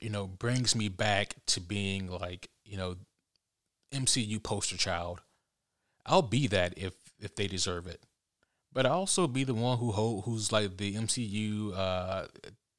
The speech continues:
fucking protester, <laughs> you know, if, if that is also what it calls for. Um,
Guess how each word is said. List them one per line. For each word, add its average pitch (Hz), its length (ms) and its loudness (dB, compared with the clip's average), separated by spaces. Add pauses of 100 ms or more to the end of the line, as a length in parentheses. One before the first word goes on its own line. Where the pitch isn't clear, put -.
(180)
fucking 98 380 -4
protester, 101 680 -2 (180)
<laughs> - 200 -18
you 151 160 2
know, 135 280 -4 (340)
if, 127 220 4
if 120 220 -2
that 120 420 4 (560)
is 110 240 0
also 117 340 4
what 104 200 0
it - 60 -8
calls 123 320 4
for. 90 360 -10 (560)
Um, 92 340 -6